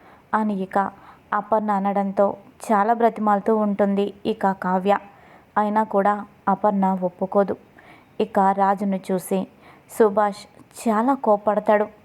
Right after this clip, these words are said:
"నువ్వు నా కుటుం-, నా కాపురాన్నే కూలదోసేస్తున్నావు. మీరు ఎలా పోతే నాకు అనవసరం. నా భార్య నాకు కావాలి. నా భార్య లేకుండా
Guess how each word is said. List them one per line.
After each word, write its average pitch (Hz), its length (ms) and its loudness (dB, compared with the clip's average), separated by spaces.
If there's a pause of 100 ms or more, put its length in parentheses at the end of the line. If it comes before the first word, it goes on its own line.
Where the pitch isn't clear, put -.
(440)
"నువ్వు 202 420 0 (460)
నా 220 360 2 (340)
కుటుం-, 202 460 0
నా 220 200 2
కాపురాన్నే 214 880 0 (480)
కూలదోసేస్తున్నావు. 214 1160 4 (400)
మీరు 185 340 0
ఎలా 202 200 2
పోతే 208 380 2
నాకు 208 320 2
అనవసరం. 233 500 2 (480)
నా 208 100 4
భార్య 185 360 2
నాకు 196 240 -2
కావాలి. 202 460 2 (440)
నా 226 180 4
భార్య 220 380 2
లేకుండా 220 580 0